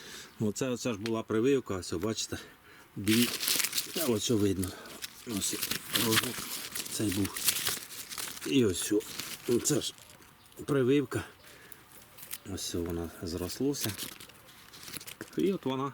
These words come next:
видала дві грозді там за кілограм. І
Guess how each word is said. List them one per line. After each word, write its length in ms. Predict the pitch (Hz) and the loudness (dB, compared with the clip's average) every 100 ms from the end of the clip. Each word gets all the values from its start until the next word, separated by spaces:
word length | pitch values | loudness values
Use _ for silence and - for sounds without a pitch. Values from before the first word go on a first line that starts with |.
| - | -4
видала 460 | 107 127 110 113 101 - - - - - - - - - - - - - - - - - - - - - - - | -2 0 0 -2 -4 -14 -20 -20 -20 -20 -20 -20 -20 -20 -20 -20 -20 -20 -20 -20 -20 -20 -20 -20 -20 -20 -10 -4
дві 260 | 101 123 | 2 4
грозді 420 | 113 135 123 98 98 | 6 6 4 2 0
там 200 | 98 92 - | 0 -4 -4
за 180 | 95 98 | -2 0
кілограм. 560 | - 98 95 95 92 - - - - - - - - - - | 2 2 2 0 -2 -6 -16 -20 -20 -20 -20 -20 -20 -20 0
І 180 | 127 | 2